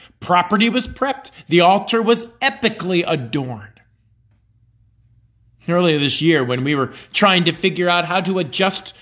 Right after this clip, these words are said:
the school for the covid complexities, teachers were brought together and brilliant solutions were birthed. When we needed guidance on financing the expenses of the sanctuary, the lending agency of the national church body was by our side,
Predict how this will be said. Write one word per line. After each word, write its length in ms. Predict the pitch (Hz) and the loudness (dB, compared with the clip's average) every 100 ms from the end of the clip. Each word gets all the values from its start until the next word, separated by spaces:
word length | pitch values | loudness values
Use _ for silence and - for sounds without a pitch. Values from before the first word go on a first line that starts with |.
| _ | _
the 80 | 175 | -4
school 460 | - - 220 202 196 | -4 0 2 4 2
for 140 | 170 | -2
the 60 | 165 | -2
covid 360 | 196 208 180 | 0 0 -2
complexities, 1000 | 180 180 - 240 - 151 165 - - - - | -2 -4 -2 -4 -2 -2 -2 -4 -14 -14 -2
teachers 380 | 208 214 240 214 | 2 2 2 2
were 120 | 240 | 4
brought 260 | 247 247 | 4 2
together 540 | 262 208 294 240 123 - - _ | 0 -2 0 0 -2 -8 -20 _
and 260 | 190 214 165 | 0 2 2
brilliant 640 | 151 151 269 285 190 185 | -4 -2 0 2 0 -2
solutions 760 | - - 208 214 302 - 190 190 | -4 -2 0 0 0 0 -2 -2
were 120 | 202 | -2
birthed. 680 | 196 247 311 175 - - _ _ _ _ _ _ _ _ _ _ _ _ _ - | 0 0 0 -4 -10 -20 _ _ _ _ _ _ _ _ _ _ _ _ _ 2
When 120 | 202 | 4
we 120 | 247 | 6
needed 420 | 240 262 269 202 | 6 4 0 0
guidance 460 | 185 247 302 254 220 | 0 0 0 -4 -2
on 160 | 190 185 | -2 -2
financing 680 | - 247 277 254 202 190 | -2 0 0 0 -2 -2
the 60 | 180 | -2
expenses 540 | 185 - 214 214 214 | -2 -4 -4 -4 -4
of 100 | 226 | -6
the 60 | 208 | -6
sanctuary, 680 | - 240 262 185 139 131 - - - | -2 -2 -2 -6 -6 -6 -8 -18 -2
the 100 | 196 | 0
lending 500 | 214 240 277 269 254 | 2 2 2 -2 0
agency 440 | 240 220 240 254 | -2 -2 -6 -4
of 80 | 226 | -2
the 80 | 202 | 0
national 420 | 185 196 214 220 | 0 0 0 -2
church 320 | 220 185 190 | -2 -4 -2
body 200 | 180 202 | 0 2
was 180 | 233 226 | 2 -2
by 320 | 170 208 233 | 0 2 2
our 180 | 233 226 | 2 0
side, 380 | 226 175 175 180 | 0 2 2 0